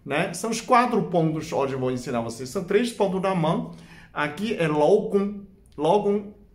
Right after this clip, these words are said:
como se localiza? Fecha esse dedo, ó, esse dedo no meio. Onde que você aponta é o ponto, ok? Ó, localizou. Essa Dalin,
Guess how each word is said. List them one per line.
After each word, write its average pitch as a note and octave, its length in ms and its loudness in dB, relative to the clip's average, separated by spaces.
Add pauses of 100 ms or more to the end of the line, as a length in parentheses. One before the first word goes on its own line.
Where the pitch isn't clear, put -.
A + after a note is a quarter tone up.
(160)
como B3 240 -2
se A3+ 100 -2
localiza? D3+ 800 0
Fecha A3+ 480 -2
esse E3+ 200 -2
dedo, D#3 680 -2 (340)
ó, B2 340 -10
esse D3 220 -4
dedo D#3+ 260 -2
no F#3+ 160 0
meio. A#2+ 420 0 (560)
Onde G3+ 280 4
que F3+ 60 -2
você F3 200 0
aponta F3 760 0 (360)
é C3+ 120 0
o D3+ 160 0
ponto, A#2 520 -2
ok? F#3 520 -6
Ó, - 280 -10 (500)
localizou. A2+ 640 -4 (480)
Essa A3 440 2
Dalin, F#3+ 680 -2